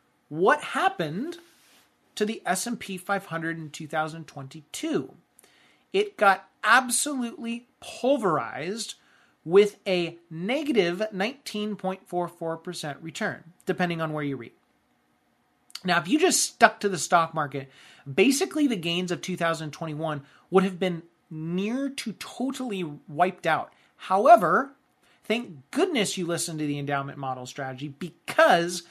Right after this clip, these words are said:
now you have a nice portion of your portfolio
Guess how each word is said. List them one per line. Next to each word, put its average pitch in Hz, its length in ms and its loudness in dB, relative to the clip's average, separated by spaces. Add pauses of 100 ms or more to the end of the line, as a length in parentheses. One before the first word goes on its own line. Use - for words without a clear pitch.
(280)
now 196 420 2
you 262 220 0
have 180 280 4
a 165 80 -4
nice 160 220 -4
portion 175 400 -4
of 156 100 -6
your 170 120 -6
portfolio 165 720 -4